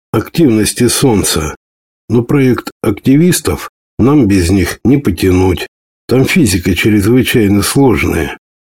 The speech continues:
а проект святителей простой. Если мы построим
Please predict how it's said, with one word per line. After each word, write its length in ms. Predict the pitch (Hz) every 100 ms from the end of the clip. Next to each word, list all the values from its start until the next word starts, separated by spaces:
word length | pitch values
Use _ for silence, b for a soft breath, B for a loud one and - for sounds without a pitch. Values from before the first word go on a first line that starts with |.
| -
а 100 | 107
проект 380 | 120 131 123 -
святителей 760 | - 131 135 190 - 90 90
простой. 720 | - 90 85 - - 113 101 85 _ _ _ _ _ _ _ -
Если 320 | 120 135 -
мы 220 | 131 127
построим 640 | 113 139 - 143 123 95